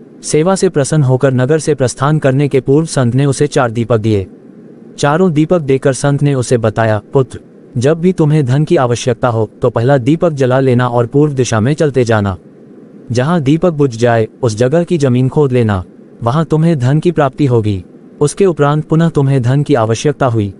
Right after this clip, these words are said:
तो दूसरा दीपक जला लेना, जिसे लेकर पश्चिम दिशा में तब तक चलते जाना, जब तक वह बुझ ना जाए। उस स्थान से जमीन में गड़ी अपार धन संपदा तुम्हें प्राप्त होगा। धन की तुम्हारी आवश्यकता तब भी पूरी ना हो,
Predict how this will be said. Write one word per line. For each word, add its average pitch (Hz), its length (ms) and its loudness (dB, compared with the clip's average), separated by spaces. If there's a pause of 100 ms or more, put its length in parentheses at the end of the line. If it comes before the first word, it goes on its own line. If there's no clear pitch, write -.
(100)
तो 120 60 4
दूसरा 165 380 0
दीपक 123 280 0
जला 120 280 0
लेना, 107 320 0 (720)
जिसे 151 300 0
लेकर 170 300 0
पश्चिम 156 400 0
दिशा 135 240 -2
में 123 140 0
तब 127 220 0
तक 160 120 0
चलते 131 320 0
जाना, 107 320 0 (200)
जब 135 200 -2
तक 165 160 0
वह 135 140 2
बुझ 139 240 -2
ना 135 140 2
जाए। 101 320 -2 (720)
उस 143 140 0
स्थान 180 280 -2
से 185 140 0
जमीन 143 320 2
में 139 200 2
गड़ी 131 200 2
अपार 143 300 0
धन 135 180 -2
संपदा 123 440 0
तुम्हें 131 280 0
प्राप्त 123 320 -2
होगा। 101 280 -2 (760)
धन 143 200 2
की 196 120 -2
तुम्हारी 143 420 0
आवश्यकता 127 540 -2
तब 127 140 0
भी 131 200 -2
पूरी 147 300 2
ना 131 100 2
हो, 110 240 -2